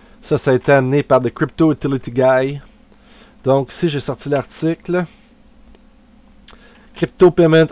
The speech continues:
on Amazon just got easier via New Moon Browser Extension. Donc, les paiements sur Amazon sont devenus plus faciles grâce à, au, à l'extension New Moon Browser.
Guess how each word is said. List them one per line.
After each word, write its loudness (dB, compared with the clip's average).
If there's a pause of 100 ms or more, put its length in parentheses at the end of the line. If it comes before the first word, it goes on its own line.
on -2
Amazon 0
just -4
got 0 (140)
easier 0
via 0
New -4
Moon -4
Browser 0
Extension. -6 (760)
Donc, 2
les 4
paiements 0
sur -6
Amazon 0
sont -10
devenus -4
plus -8
faciles -4
grâce -2
à, 0 (300)
au, -2
à -2
l'extension -4
New -6
Moon -6
Browser. -2